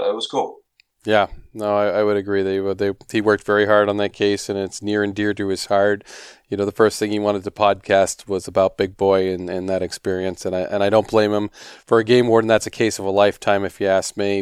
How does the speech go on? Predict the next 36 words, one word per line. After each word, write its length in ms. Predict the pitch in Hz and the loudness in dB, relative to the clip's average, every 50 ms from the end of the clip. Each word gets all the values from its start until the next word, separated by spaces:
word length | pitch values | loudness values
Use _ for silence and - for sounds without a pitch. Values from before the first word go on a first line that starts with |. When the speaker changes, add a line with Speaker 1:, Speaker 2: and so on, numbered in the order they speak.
| 92 | -2
Speaker 2:
But 180 | - 101 95 92 | 0 0 0 2
I, 200 | 95 95 95 92 - - - - - - | 0 -2 -2 -4 -8 -16 -20 -20 -12 -6
I 40 | - | -2
did 200 | 110 123 131 110 | 0 0 2 2
kinda 200 | - 131 120 117 | 2 2 2 2
throw 300 | 110 - 120 113 110 110 | 0 0 2 2 4 6
that 180 | 107 107 107 104 | 6 6 6 8
out 240 | 104 104 104 104 104 | 6 6 6 4 2
on, 200 | 104 101 101 101 | 0 0 -2 -2
in 120 | 104 104 | -4 -4
a 60 | 95 | -6
challenge, 540 | 92 - - 107 98 98 98 95 92 - - | -4 -2 0 2 2 2 0 -2 -4 -4 -2
though, 220 | 101 98 95 95 | 0 0 2 4
uh, 180 | 95 95 95 95 | 4 4 4 2
that 200 | 92 95 92 - | 2 -2 -4 -6
Chris, 360 | - - 110 101 92 - - | -4 -2 0 0 0 -2 -2
you 80 | 107 98 | -2 -2
know, 120 | 98 92 95 | 0 0 0
that's 180 | 98 95 - | 0 0 -2
a 60 | 101 - | -4 -4
case 240 | - 117 107 - - | -2 -2 -2 -2 -2
of 60 | 98 | 0
a 20 | |
lifetime. 380 | 95 95 95 92 - - 104 101 | 2 2 2 2 0 0 0 0
Let's 120 | 104 - | 0 0
see 80 | - 127 | -2 -4
if 100 | 117 - | -2 -4
you 40 | 113 | -6
can 80 | 101 | -4
do 80 | 101 98 | -4 -2
one 180 | 95 95 92 | -2 -4 -2
better. 320 | 85 90 87 85 85 80 - _ _ - - - - - _ _ | 0 -2 0 0 -2 -4 -8 _ _ -20 -20 -20 -20 -20 _ _
So 360 | - - - 98 90 87 92 - - - - - - - - - - - - - - - | -10 -2 2 4 4 4 4 2 0 -4 -6 -8 -14 -16 -18 -20 -20 -20 -20 -18 -10 -10
<laughs> 0 | 320 - - - _ _ _ _ _ _ - | -8 -8 -10 -14 _ _ _ _ _ _ -6
Speaker 1:
He 100 | - 156 | -2 2
will. 340 | 139 120 113 110 110 - | 4 4 4 4 2 0